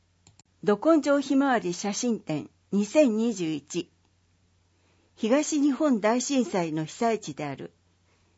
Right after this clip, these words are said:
宮城県石巻市門脇地区の瓦礫の中に一輪の花を咲かせたど根性ひまわり。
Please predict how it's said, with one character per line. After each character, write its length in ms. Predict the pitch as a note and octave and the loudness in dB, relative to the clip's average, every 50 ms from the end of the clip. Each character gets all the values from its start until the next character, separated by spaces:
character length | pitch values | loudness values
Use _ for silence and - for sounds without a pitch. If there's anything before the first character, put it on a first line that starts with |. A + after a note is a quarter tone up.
| _ _ _ | _ _ _
宮 320 | - G#3+ A3+ B3+ C#4+ D#4 D4+ | 2 4 4 4 4 4 2
城 120 | D4+ C#4+ | 2 -2
県 260 | - - G#3 F#3 F3 | -2 -2 0 0 0
石 240 | D#3+ F3 - - A#3 | -2 -2 0 0 2
巻 360 | A#3 A3 A3 G#3+ G#3 G#3 - | 2 2 0 0 -2 -4 -8
市 260 | - - - D#3+ - - _ _ _ _ _ - - | -14 -12 -10 -10 -12 -12 _ _ _ _ _ -8 -6
門 220 | G#3+ F#3+ C4+ D4+ | -2 0 2 2
脇 260 | D#4 C#4+ C#4 C#4 - | 2 0 0 -4 -8
地 140 | - - - - | -16 -16 -10 -4
区 140 | - A3 | -2 -2
の 120 | F#3 F3 D3+ | -2 -2 -2
瓦 200 | - E3 E3 G#3 | -4 -2 -2 -2
礫 180 | A3 A3 B3 | -2 -2 -2
の 140 | A3 A3 G#3 | -2 0 0
中 260 | G3+ G3 G3+ - F3 | -2 -2 -4 -6 -6
に 160 | D3 C#3 - - _ _ _ _ _ _ _ _ _ _ | -6 -6 -8 -10 _ _ _ _ _ _ _ _ _ _
一 240 | - F#3 - C#4 D4 | -10 -8 -4 -4 0
輪 180 | D4 D#4 C4 G#3+ | 2 2 2 2
の 80 | F3+ | 0
花 320 | E3+ D#3+ - G3 G#3+ A#3 G#3+ | -4 -4 -4 -2 -2 0 -2
を 60 | F3+ | -2
咲 180 | - - B2+ - | -4 -8 -8 -8
か 80 | D3+ | -10
せ 160 | D3+ - D3+ | -10 -10 -14
た 240 | D3+ - D3 D3 D3 - - _ _ _ _ _ _ _ _ - | -12 -10 -12 -12 -12 -14 -20 _ _ _ _ _ _ _ _ 0
ど 140 | G3+ G3+ | 0 2
根 240 | G3+ D4 D#4 D#4 C#4 | 4 4 6 6 6
性 160 | B3+ C4 B3 | 4 2 0
ひ 160 | B3 - - G#3 | 0 0 0 0
ま 180 | G#3 G#3 A3 | 2 2 0
わ 80 | A3+ A3+ | 0 -2
り。 200 | - - - | -6 -10 -16